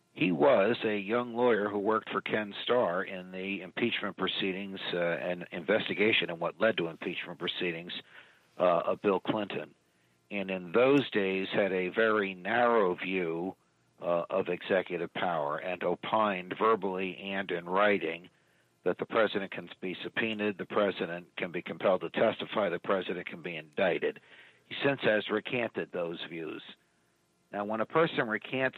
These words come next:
their views a hundred and eighty degrees, as he did, it's really hard to tell where he is, uh, on the issue. But when these issues have approached him in the courtroom, he has generally sided with a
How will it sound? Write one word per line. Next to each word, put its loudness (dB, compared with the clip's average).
their -2
views -2
a 2
hundred 2
and -6
eighty 0
degrees, -2
as -6
he -4
did, -4
it's -6
really 6
hard 4
to -2
tell 4
where 6
he -2
is, 0
uh, 4
on -2
the -6
issue. 0
But 0
when -2
these 0
issues 4
have 4
approached 0
him -6
in -10
the -10
courtroom, 0
he -10
has -2
generally 2
sided 4
with -2
a -6